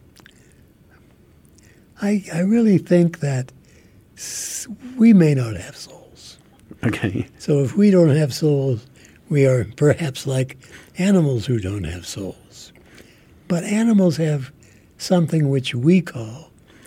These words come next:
Speaker 1: beyond the instinct.
Speaker 2: Mm-hmm.
Speaker 1: You walk into my house
Speaker 2: Mm-hmm.
Speaker 1: and you try to attack me,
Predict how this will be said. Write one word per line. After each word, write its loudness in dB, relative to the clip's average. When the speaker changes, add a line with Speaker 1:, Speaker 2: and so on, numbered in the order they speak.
Speaker 1:
beyond 2
the -2
instinct. -6
Speaker 2:
Mm-hmm. -4
Speaker 1:
You 0
walk -2
into 0
my -2
house -6
Speaker 2:
Mm-hmm. -2
Speaker 1:
and -4
you -2
try -6
to -6
attack -10
me, -4